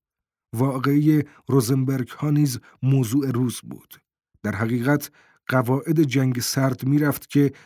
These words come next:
بر تمام دنیا حاکم شود. دورانی بود که در آن مفهوم پردهٔ آهنین همچون وهمی دهشتناک به جهان ارائه می‌شد. اما در این میان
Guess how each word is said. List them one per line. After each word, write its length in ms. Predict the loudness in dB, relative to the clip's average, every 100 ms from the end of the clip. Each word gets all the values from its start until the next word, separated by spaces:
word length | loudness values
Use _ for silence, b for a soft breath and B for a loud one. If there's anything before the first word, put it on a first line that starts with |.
| B
بر 200 | -4 -2
تمام 500 | -4 -6 -2 0 0
دنیا 360 | 0 -2 -2 -2
حاکم 380 | -2 -4 -2 -4
شود. 500 | -6 -10 -16 -20 _ _ _ _ _ _
دورانی 360 | 2 4 2 0
بود 200 | -6 -10
که 280 | -4 -4 -4 b b -6
در 160 | -2 0
آن 140 | 2
مفهوم 640 | 2 0 -4 -6 -2 0
پردهٔ 560 | -2 -4 -6 -2 -2 -2 -4
آهنین 460 | -8 -8 -4 -4
همچون 500 | -4 -6 -2 2 2 B B B -14 -2
وهمی 460 | -2 -2 -6 -4 -4
دهشتناک 1000 | -2 -4 -6 -6 -4 -2 0 0 -2 -8 B B
به 120 | -6 -4
جهان 480 | -4 -4 -2 -2 -2
ارائه 320 | -2 -2 -2
می‌شد. 500 | -4 -6 -10 -12 -18 -20 _ _ _ _ _
اما 360 | -4 -2 -2 -4 b b b -6
در 100 | -2
این 120 | 0 0
میان 380 | 0 2 0